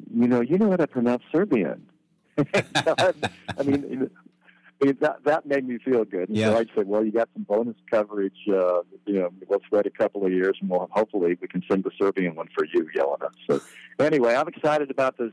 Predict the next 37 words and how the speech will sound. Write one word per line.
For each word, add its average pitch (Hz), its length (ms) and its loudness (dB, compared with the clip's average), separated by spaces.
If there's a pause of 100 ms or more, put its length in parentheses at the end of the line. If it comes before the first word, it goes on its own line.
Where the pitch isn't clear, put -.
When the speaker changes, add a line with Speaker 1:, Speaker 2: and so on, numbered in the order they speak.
Speaker 1:
week. 123 220 0
We're 110 100 -2
leaving 127 260 0
tomorrow 110 500 0 (520)
and, 95 340 -2
uh, 90 180 2
heading 120 200 0
to 95 180 0
S 117 220 0
L 101 300 0
C. 78 220 -4 (800)
Speaker 2:
Ron, 143 460 4
uh, 117 160 2
congratulations, 127 1200 0
uh, 101 220 -2
on 104 200 0
your 120 160 0
part 120 420 0
in 101 100 -2
a 95 60 -4
very, 110 460 0
uh, 90 100 -4 (180)
uh, 87 280 -16
emotional 117 720 -2
and 98 220 -2
wonderful, 131 480 0 (100)
poignant 131 400 0
moment 107 460 -2 (260)
Sunday 117 420 0
at 90 140 -4
Gill. 110 340 0
Keep 147 300 -4
it - 80 -12
going, 120 340 0
man. 104 300 0
Uh, 87 260 -6
really 117 400 0